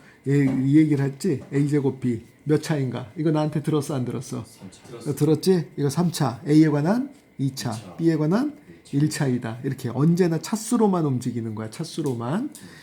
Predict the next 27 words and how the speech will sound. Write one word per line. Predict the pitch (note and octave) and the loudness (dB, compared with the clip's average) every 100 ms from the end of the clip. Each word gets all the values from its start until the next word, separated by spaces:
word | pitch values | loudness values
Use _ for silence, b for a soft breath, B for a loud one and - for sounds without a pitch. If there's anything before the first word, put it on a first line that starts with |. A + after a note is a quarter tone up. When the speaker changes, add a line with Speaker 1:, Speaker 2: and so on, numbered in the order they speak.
| B | B
Speaker 1:
그래서 | C#3+ C#3 C#3 B2+ - B B - | 0 2 2 0 -2 B B -2
예를 | C3+ C3+ | 2 2
들면 | C3 B2+ | 2 2
A | B2+ D3 | 2 2
플러스 | D3+ D#3 - | 2 0 0
B, | C#3+ B2+ A2 | 2 2 2
이건 | C#3 C#3+ C3+ | 0 2 4
일 | D3 | 2
차잖아. | D3+ D3+ C3 A2+ G#2+ | 0 -2 -2 -4 -6
제곱한다. | - C#3 C#3+ C3+ B2+ A#2 A2 | -4 0 0 0 -4 -4 -2
뭐야? | B2+ D3+ C3 - B B B - | 2 2 0 -6 B B B 0
에이 | C#3 | 2
제곱 | B2+ C3 D#3+ A#3 B3+ - _ _ - | 4 2 4 2 0 -14 _ _ -4
이 | C#3+ D3 | 2 4
에이 | C3+ B2 B2 | 4 2 0
비 | F3 G#3 G#3+ | 0 0 0
플러스 | - C3+ - - A3+ A3+ | -4 -4 -2 0 0 0
B의 | C3+ C3 | 0 0
제곱. | B2 A2+ A2 - | 0 -6 -8 -4
됐어? | C3 - A#3 | -2 2 0
Speaker 2:
음. | C4 B B B B | 0 B B B B
Speaker 1:
그 | D3 | 0
다음에 | C#3+ B2+ | 2 0
봐. | A#2+ B2 F#3 G#3 | 0 -2 -4 -4
A | B2+ C3 | -2 -2
플러스 | - D3 C3 - | 0 -2 -2 -6
B의 | B2 C3 D#3+ G#3 B3 | -2 2 2 2 0